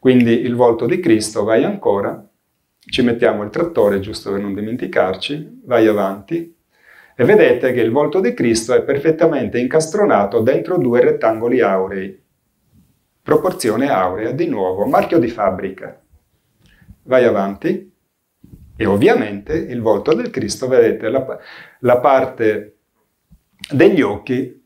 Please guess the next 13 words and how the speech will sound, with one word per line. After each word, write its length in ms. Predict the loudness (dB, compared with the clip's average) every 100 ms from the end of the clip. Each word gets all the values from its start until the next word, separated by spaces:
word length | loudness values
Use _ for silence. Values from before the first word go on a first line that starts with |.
| _ -6
va 280 | 2 4
a 80 | 4
finire 440 | 2 2 4 4 2
esattamente 1120 | 0 0 2 0 0 -6 0 2 2 -2 _ _ _ _ _ _
nella 340 | -2 2 2 2
sezione 580 | 2 -2 2 2 2 -2
che 140 | -2
divide 420 | 0 2 4 4
i 240 | 2 0 -2
due 520 | 0 -2 -2 -8 _ _
rettangoli 680 | -4 -4 -2 -4 -4 -2
aurei. 580 | 0 0 -2 -4 -8 -12 -20 -20 _ _ _ _ _ _ _ _ _ _ _ _ _ _ _ _
Avanti. 680 | -10 -6 -6 -6 -4 -4 -8